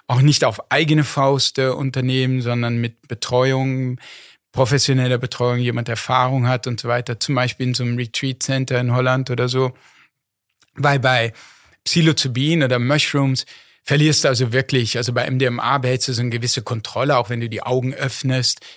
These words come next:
bist du im Grunde so da und so. Aber bei M D M A, äh, bei Psilocybin, Mushrooms oder auch L S D,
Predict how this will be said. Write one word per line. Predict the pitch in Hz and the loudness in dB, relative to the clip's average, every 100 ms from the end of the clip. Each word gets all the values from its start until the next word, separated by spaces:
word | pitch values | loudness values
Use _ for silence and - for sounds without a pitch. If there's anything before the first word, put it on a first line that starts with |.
| _ | _
bist | 113 131 | -6 -4
du | |
im | 113 | -4
Grunde | 110 135 131 | 0 2 2
so | 110 110 | 0 -4
da | 101 104 139 180 | -6 -4 -2 -2
und | 135 131 | -2 -2
so. | 147 151 175 - - - - _ - | 0 0 -2 -8 -20 -20 -20 _ 0
Aber | 131 123 | 2 4
bei | 127 135 | 2 4
M | 143 | 4
D | 127 | 4
M | 113 117 | 0 -6
A, | - - | -8 0
äh, | 131 113 | 0 2
bei | 123 117 117 | 2 0 0
Psilocybin, | - 147 120 110 117 117 180 139 107 | -4 -2 -2 -2 -4 -4 -2 -2 0
Mushrooms | 147 - 151 123 - | 0 0 0 -2 0
oder | 165 135 | 2 2
auch | - | 0
L | 143 123 | 0 0
S | 110 - | 0 0
D, | 135 156 202 | 0 0 -2